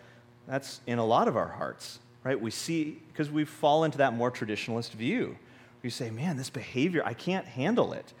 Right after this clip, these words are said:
That's sin. You gotta call it out as sin. We gotta talk about sin. We gotta treat sin seriously." For others of us,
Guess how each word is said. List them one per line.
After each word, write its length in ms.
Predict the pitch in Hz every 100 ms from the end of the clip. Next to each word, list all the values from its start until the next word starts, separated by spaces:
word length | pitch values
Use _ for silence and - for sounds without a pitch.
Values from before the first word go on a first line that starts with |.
| - - -
That's 180 | 135 -
sin. 580 | - - 214 302 92 - - - - - - - -
You 120 | 127
gotta 260 | 175 233
call 340 | - - 170 160
it 60 |
out 180 | 135 123
as 100 | 120
sin. 480 | - - 202 269 92
We 100 | 107
gotta 200 | 147 214
talk 260 | - 190 196
about 200 | 151 113
sin. 360 | - 214 254
We 80 | 123
gotta 160 | 143 139
treat 260 | - 151
sin 240 | - - 123
seriously." 800 | - - 277 156 104 - 78 92 - - - - - - - - - - - - - - - - - - -
For 140 | - 139
others 260 | 196 254 135
of 120 | 104
us, 280 | 104 -